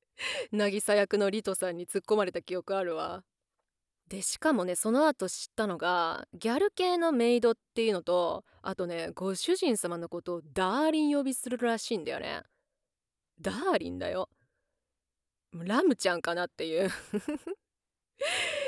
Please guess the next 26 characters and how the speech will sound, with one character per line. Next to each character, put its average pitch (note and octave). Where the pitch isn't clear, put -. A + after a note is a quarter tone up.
い F#3
や、 A3
ダ G#3
ー C#4
リ D4+
ン D#4
呼 D#4
び D#4
さ -
れ D4
て E4
ー。 E4+
メ G3
イ -
ド D#4
に D4+
ダ F3
ー D4+
リ E4+
ン E4
呼 E4+
び E4
さ -
れ D#4
て -
ー。 F4